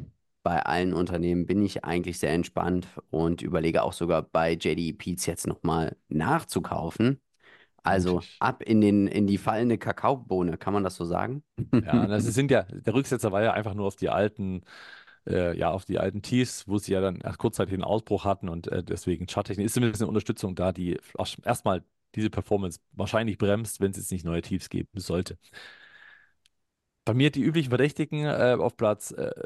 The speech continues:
Speaker 2: ja, f-, drittletzter, muss man ja sagen, äh, E X P World Holdings. Auch sie haben sich ein bisschen erholt zuletzt. Upstart ist auch nicht so schlecht gelaufen zuletzt mit fünfundsiebzig Prozent Minus, aber natürlich immer auch tief in der Kreide. Und mit Digital Turbine, da gibt's, glaub ich, nichts mehr zu holen. Fünfundneunzig Prozent im Minus, aber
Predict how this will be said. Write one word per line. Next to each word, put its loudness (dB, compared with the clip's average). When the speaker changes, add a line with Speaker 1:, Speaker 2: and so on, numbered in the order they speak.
Speaker 2:
ja, 2
f-, -18
drittletzter, 2
muss -2
man 2
ja 0
sagen, 4
äh, -2
E 2
X -2
P 0
World 0
Holdings. 2
Auch -2
sie -4
haben -2
sich -8
ein -10
bisschen 0
erholt 2
zuletzt. -2
Upstart -2
ist -2
auch 0
nicht -8
so 4
schlecht 0
gelaufen 0
zuletzt -2
mit -4
fünfundsiebzig -4
Prozent -4
Minus, -2
aber 0
natürlich -8
immer -6
auch -6
tief -2
in -4
der 0
Kreide. 2
Und 2
mit -2
Digital 2
Turbine, 0
da -4
gibt's, -4
glaub -4
ich, -8
nichts -10
mehr 0
zu 0
holen. 4
Fünfundneunzig -4
Prozent -6
im -6
Minus, -2
aber -4